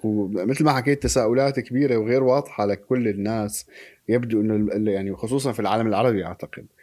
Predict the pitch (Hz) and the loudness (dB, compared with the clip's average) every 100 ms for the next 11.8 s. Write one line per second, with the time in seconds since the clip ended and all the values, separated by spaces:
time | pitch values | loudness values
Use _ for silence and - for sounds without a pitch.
0 | - - - _ 107 107 104 95 - 95 | -20 -20 -20 _ -6 -4 -4 -6 -10 -12
1 | 92 62 65 82 113 139 143 127 156 151 | -12 -12 -10 -6 0 2 4 4 4 4
2 | - 101 95 92 107 104 101 87 95 101 | 0 -2 -4 -4 -4 -4 -8 -8 -8 -4
3 | 92 120 101 110 101 85 104 107 113 113 | -2 0 0 -2 -4 -4 -4 -2 0 0
4 | 110 110 117 113 104 98 95 101 139 107 | 0 0 0 0 -2 -2 -2 -2 -2 -4
5 | 92 92 92 92 92 90 95 90 101 - | -8 -10 -12 -12 -12 -12 -10 -10 -10 -4
6 | 120 117 107 107 117 107 120 113 101 101 | -2 -2 -2 -2 0 -2 -2 -2 -2 -4
7 | 113 - 117 - 127 123 101 104 95 120 | -4 -4 -2 0 0 0 0 0 0 0
8 | 117 104 127 - 110 90 120 135 - - | 0 -2 -4 -4 -6 -4 -4 -6 -8 -12
9 | 85 _ - - - - - 101 98 90 | -14 _ -20 -20 -20 -10 -4 -2 -2 -2
10 | 120 131 - 123 - 107 117 110 85 90 | 2 2 2 0 0 -2 2 2 0 -6
11 | 85 - - 92 123 101 95 85 | -10 -14 -14 -14 -12 -10 -8 -10